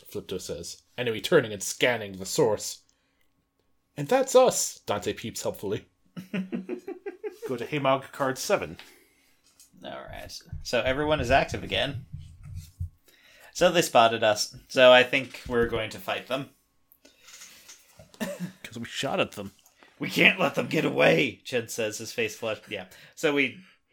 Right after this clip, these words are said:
Speaker 2: we fucked it up, so now we're going to have to kill these poor refugees. Uh, "Blast them to bits and scan the wreckage for clues."
Speaker 1: I,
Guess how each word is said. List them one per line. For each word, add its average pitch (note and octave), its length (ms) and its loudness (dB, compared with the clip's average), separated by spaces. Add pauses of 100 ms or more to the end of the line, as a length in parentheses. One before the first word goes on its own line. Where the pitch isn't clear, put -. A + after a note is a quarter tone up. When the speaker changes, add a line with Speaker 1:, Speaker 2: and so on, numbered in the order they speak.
(760)
Speaker 2:
we C#3+ 120 -2
fucked C3 280 -2
it A#2 100 -6
up, A2+ 140 -2
so B2 160 0
now A2+ 140 -4
we're G#2+ 100 -6
going A2 200 -2
to A#2 60 -4
have G#2+ 120 -4
to - 80 -16
kill G#2+ 200 -4
these G2+ 180 -10
poor G#2+ 180 -4
refugees. G#2 580 -8 (760)
Uh, A2 280 -2 (400)
"Blast E3 300 4
them - 100 -4
to D3+ 100 -8
bits D3 460 4
and C3+ 120 -10
scan F3 340 4
the D#3+ 80 2
wreckage D#3+ 340 0
for D3 100 -8
clues." D#3 580 0 (100)
Speaker 1:
I, A3+ 200 2